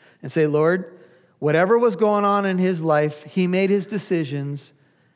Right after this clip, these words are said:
and I'm just gonna release him into your care." I don't know if my dad's in heaven. I don't know if my dad did any business with God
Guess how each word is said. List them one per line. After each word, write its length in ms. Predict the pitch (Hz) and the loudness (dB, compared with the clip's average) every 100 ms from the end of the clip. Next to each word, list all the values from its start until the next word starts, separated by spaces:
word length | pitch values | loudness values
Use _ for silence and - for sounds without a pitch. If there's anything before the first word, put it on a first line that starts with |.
| _ _ | _ _
and 200 | 147 139 | -4 -4
I'm 340 | 151 165 185 185 | -2 0 0 0
just 200 | 180 180 | -2 -2
gonna 200 | 170 151 | -2 0
release 440 | 147 143 160 170 | 0 0 -2 -4
him 160 | 180 165 | -6 -6
into 180 | 156 147 | -6 -4
your 200 | 147 143 | -4 -4
care." 280 | - 123 | -6 -6
I 140 | - 151 | -2 0
don't 180 | 185 180 | 0 0
know 160 | 180 | 0
if 120 | 180 | 0
my 140 | 160 143 | -2 -4
dad's 460 | 143 143 135 135 | -4 -2 0 -2
in 100 | 127 | -6
heaven. 440 | 123 139 156 220 220 - _ - _ | -4 -2 -2 -4 -8 -14 _ -20 _
I 120 | - 175 | 0 0
don't 80 | |
know 80 | 180 | 0
if 80 | 165 | 0
my 160 | 160 139 | -2 0
dad 280 | 147 139 | 2 2
did 140 | 139 135 | 0 -4
any 220 | 147 160 | -2 -4
business 440 | 127 156 160 180 | -2 -4 -2 -6
with 200 | 185 160 | -4 -4
God 480 | 135 143 156 185 185 | 0 0 2 -2 -6